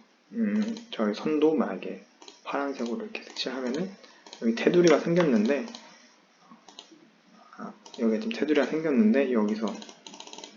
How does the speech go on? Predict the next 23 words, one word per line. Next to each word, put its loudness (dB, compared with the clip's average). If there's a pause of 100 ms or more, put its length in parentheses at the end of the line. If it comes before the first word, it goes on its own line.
(1400)
칠색이랑 6
테두리 6
색이랑 4
다르다는 6
걸 2
알 -6
수가 -6
있죠. -6 (340)
그래서 -2
이 -6
두 -2
가지 6
개념이 2
있다는 0
것을 -4
아시면 0
될 -6
것 -4
같고, 0 (500)
눈이 0
아프니까 -4
노란색으로 -8
바꿀게요. -14